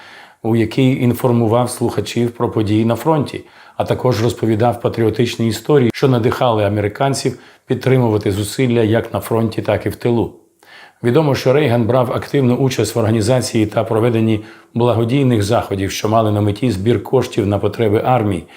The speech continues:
І не тільки коштів, а ще й літаків, кораблів та іншого військового обладнання. Під час різноманітних публічних заходів, які він проводив як актор, Рейган закликав підтримувати військових та звертав увагу на важливість підготовки до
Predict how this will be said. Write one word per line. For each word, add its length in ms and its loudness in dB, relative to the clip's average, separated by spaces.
І 80 0
не 100 4
тільки 360 -2
коштів, 480 0
а 80 2
ще 200 -2
й 40 2
літаків, 500 -2
кораблів 500 0
та 80 0
іншого 580 0
військового 540 2
обладнання. 560 0
Під 140 -2
час 420 0
різноманітних 720 0
публічних 520 -2
заходів, 500 0
які 300 -2
він 180 2
проводив 580 0
як 220 -2
актор, 420 -2
Рейган 360 2
закликав 580 -2
підтримувати 640 0
військових 500 0
та 160 -2
звертав 420 -2
увагу 300 2
на 100 0
важливість 540 0
підготовки 600 -2
до 240 -2